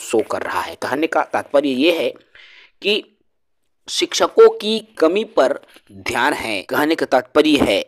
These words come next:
कि श्री विष्णुदेव साय जी का ध्यान शिक्षा के क्षेत्र में है, शिक्षा की गुणवत्ता को लेकर है, बच्चों के भविष्य को लेकर है। ये एक पहला ही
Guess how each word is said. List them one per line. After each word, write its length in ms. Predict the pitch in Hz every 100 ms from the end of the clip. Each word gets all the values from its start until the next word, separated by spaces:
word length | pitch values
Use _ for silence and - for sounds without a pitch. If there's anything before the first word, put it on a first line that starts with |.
| _ _ _
कि 320 | - 320 156 - - -
श्री 140 | - 156
विष्णुदेव 480 | 151 - 190 185 170
साय 280 | - 131 156
जी 140 | 151
का 140 | - 139
ध्यान 380 | - 139 139 139 - - -
शिक्षा 440 | - 165 - - 196
के 180 | - 165
क्षेत्र 340 | - 135 127
में 140 | 131
है, 220 | 123 131 135
शिक्षा 400 | - - - 143
की 180 | 135
गुणवत्ता 580 | 107 - 131 127 - 202
को 160 | 190 131
लेकर 280 | 123 117 113
है, 200 | 117 117
बच्चों 320 | 110 107 135
के 120 | - 98 -
भविष्य 380 | 131 175 -
को 140 | 120 101
लेकर 300 | 95 - 92
है। 200 | 80 - - - - - -
ये 240 | 277 381 -
एक 220 | 190 - _ _ _
पहला 260 | - 151 202
ही 340 | 180 190 196